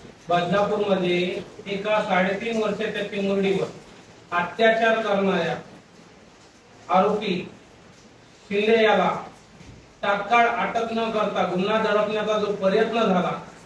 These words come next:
त्यामुळे बदलापूरमध्ये जनतेचा उद्रेक होऊन जनता रस्त्यावर उतरली आणि जनतेने स्वयंस्फूर्तीने आंदोलन करून त्या नराधमावर गुन्हा दाखल करण्यासाठी पोलिसांना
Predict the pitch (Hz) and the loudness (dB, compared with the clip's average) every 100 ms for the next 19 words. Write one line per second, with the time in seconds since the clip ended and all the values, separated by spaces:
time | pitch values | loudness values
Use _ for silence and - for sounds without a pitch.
0 | - 202 202 214 196 - - 180 185 214 | -6 0 2 2 0 -2 0 -2 0 0
1 | 220 226 220 214 220 220 226 226 226 - | 0 0 0 2 2 2 2 0 -2 -6
2 | 190 196 196 247 247 226 196 180 269 269 | -4 -2 0 2 2 2 2 4 4 4
3 | 247 - - - - - 185 208 226 240 | 2 2 0 -8 -18 -8 -2 0 2 2
4 | 220 - 247 233 226 - - - - - | 2 0 2 4 4 2 -2 -6 -8 -18
5 | - - - _ - - 185 226 247 226 | -20 -20 -20 _ -16 -4 -2 2 2 2
6 | 226 226 240 233 240 240 247 247 247 - | 2 2 2 2 4 2 2 0 -4 -12
7 | - - - - - - - 240 285 - | -20 -20 -20 -20 -20 -14 0 4 4 2
8 | 277 269 269 262 - - - - - - | -4 -4 -4 -2 -2 -6 -14 -20 -20 -6
9 | 190 220 240 247 247 247 233 196 - - | -2 4 6 6 6 4 4 4 0 -6
10 | - - - - 214 226 240 247 247 220 | -16 -20 -20 -4 2 4 6 4 2 0
11 | 220 233 226 226 226 226 226 220 - - | 2 2 2 0 0 0 0 -2 -6 -14
12 | - - - - - - 180 220 247 233 | -20 -20 -20 -20 -20 -6 0 4 6 4
13 | 226 233 233 226 226 226 220 226 220 220 | 4 2 2 0 0 0 0 0 0 0
14 | 226 226 220 226 233 226 233 | 0 0 0 0 0 -2 -4